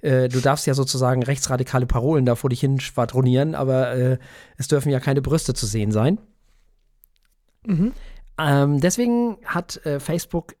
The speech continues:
Speaker 1: äh, weil sie dir immer alle sperren, haben sie wahrscheinlich irgendwie, ich weiß nicht, wer dafür verantwortlich war oder wie das alles so weit gekommen ist,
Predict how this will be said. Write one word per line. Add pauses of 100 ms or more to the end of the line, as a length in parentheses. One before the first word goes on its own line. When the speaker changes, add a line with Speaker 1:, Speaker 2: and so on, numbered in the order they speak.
Speaker 1:
äh, (500)
weil
sie
dir
immer
alle
sperren, (420)
haben
sie
wahrscheinlich
irgendwie,
ich
weiß
nicht,
wer
dafür
verantwortlich
war
oder
wie
das
alles
so
weit
gekommen
ist,